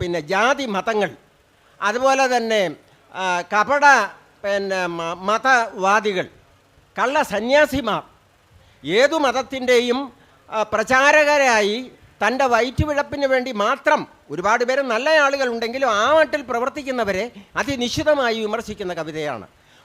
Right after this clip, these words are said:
ഒപ്പം കൃഷ്ണഭക്തിയുണ്ട് ഇതിനകത്ത്, ഒപ്പം പ്രണയമുണ്ട്, നമ്മുടെ നാടിൻ്റെ ഇന്നത്തെ അരാജകാവസ്ഥയെപ്പറ്റിയുള്ള ചിന്തകളുണ്ട്, നന്മയെപ്പറ്റിയുള്ള,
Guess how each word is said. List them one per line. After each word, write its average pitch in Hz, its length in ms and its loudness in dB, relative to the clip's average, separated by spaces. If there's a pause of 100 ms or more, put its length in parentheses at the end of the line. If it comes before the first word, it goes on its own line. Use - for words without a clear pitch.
(140)
ഒപ്പം 220 280 -4
കൃഷ്ണഭക്തിയുണ്ട് 196 920 -4
ഇതിനകത്ത്, 131 400 -8 (720)
ഒപ്പം 226 180 0 (100)
പ്രണയമുണ്ട്, 226 760 2 (640)
നമ്മുടെ 269 280 2 (100)
നാടിൻ്റെ 262 420 2 (120)
ഇന്നത്തെ 254 400 0 (280)
അരാജകാവസ്ഥയെപ്പറ്റിയുള്ള 269 1400 2 (100)
ചിന്തകളുണ്ട്, 220 640 -4 (560)
നന്മയെപ്പറ്റിയുള്ള, 220 1080 0